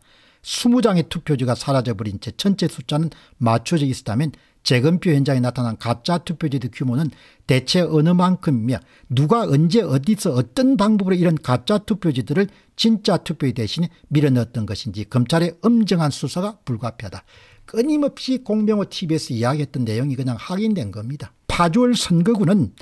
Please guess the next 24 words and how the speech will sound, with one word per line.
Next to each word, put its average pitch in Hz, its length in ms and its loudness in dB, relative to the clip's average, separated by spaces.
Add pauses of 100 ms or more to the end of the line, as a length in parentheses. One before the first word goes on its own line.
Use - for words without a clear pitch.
(320)
재검표 214 480 2
과정에서 160 480 0
붉은 233 340 2
하살표가 185 560 0
투표지에 139 440 -2
남겨진 120 400 0
소위 131 240 -2
하살표 180 580 -2
투표지와 127 640 -4 (480)
비례대표 214 480 4
투표지의 185 440 0
상단이나 185 600 2
중간 185 480 2
부분이 151 460 -2 (400)
지역구 240 560 2
투표지 170 340 0
하단에 185 400 2
중복 151 380 2
인쇄된 147 360 0
소위 131 260 -2
배춧잎 214 500 0
투표지 165 360 0
두 123 160 -8
장, 156 180 2